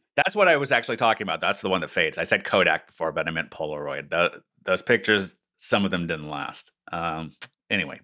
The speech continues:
let's mo-, let's move on. We've, we've explored this one quite a bit. "Let your weight be absorbed by the ground." And in parentheses, "lesson from yoga." Okay, so this gets to something for me of, like, I've,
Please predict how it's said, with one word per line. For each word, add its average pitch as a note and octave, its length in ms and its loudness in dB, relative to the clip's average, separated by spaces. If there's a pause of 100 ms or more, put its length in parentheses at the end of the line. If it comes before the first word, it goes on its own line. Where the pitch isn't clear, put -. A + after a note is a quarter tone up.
(100)
let's E3+ 180 2
mo-, D#3 160 0
let's F#3+ 160 4
move B2 180 2
on. D2 140 -4
We've, E2+ 260 -10
we've F#2+ 380 -8
explored D2+ 420 -10
this C#2+ 140 -16
one D2 160 -14
quite D2 160 -10
a - 60 -14
bit. C#2+ 180 -10 (420)
"Let A#2 360 2
your F3+ 120 6
weight A#2+ 380 4
be A2+ 140 4
absorbed G2 640 2
by F#2 140 2
the E2+ 100 -6
ground." D2 580 -6 (380)
And F2 200 -4
in F2 100 -2
parentheses, G2+ 800 -2
"lesson G#2 480 -2
from G2+ 200 -2
yoga." F2 540 -2 (640)
Okay, F#2 280 -2
so A2+ 160 -2
this G#3+ 260 2
gets G3+ 320 -2
to B2 320 -6
something A#2+ 380 -2
for G2+ 120 -6
me G2 340 0
of, E2 120 -4
like, F2+ 220 -4
I've, C3 320 2